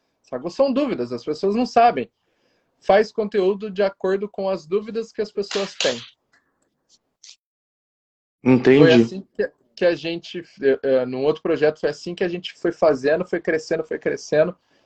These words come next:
Speaker 1: E aí tem a, é desse produto de dois mil reais, por exemplo, que vendeu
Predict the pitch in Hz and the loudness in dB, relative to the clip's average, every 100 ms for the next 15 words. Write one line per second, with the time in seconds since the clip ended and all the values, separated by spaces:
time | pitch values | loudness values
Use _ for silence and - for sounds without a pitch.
0 | _ - 131 151 151 143 120 117 - - | _ 0 0 2 4 4 2 -2 -8 -12
1 | - 123 143 151 - 160 160 175 151 151 | -8 -6 -4 -4 -4 -4 -4 -8 -4 0
2 | 156 151 156 156 143 131 - 131 131 135 | 0 0 -2 2 4 2 -2 -6 -4 -4
3 | 135 - 131 151 151 113 | -6 -12 -6 -6 -2 -4